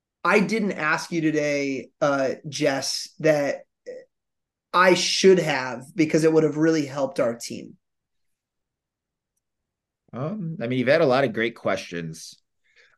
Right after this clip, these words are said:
Speaker 2: I think, uh, it's not,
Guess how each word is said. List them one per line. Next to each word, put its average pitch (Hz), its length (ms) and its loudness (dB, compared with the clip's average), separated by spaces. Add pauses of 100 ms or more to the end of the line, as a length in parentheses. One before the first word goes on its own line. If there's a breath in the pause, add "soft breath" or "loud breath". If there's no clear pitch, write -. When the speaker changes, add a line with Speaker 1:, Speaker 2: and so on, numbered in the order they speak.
Speaker 2:
I 127 120 2
think, 175 360 0
uh, 120 400 4 (880)
it's - 100 -12
not, 170 180 2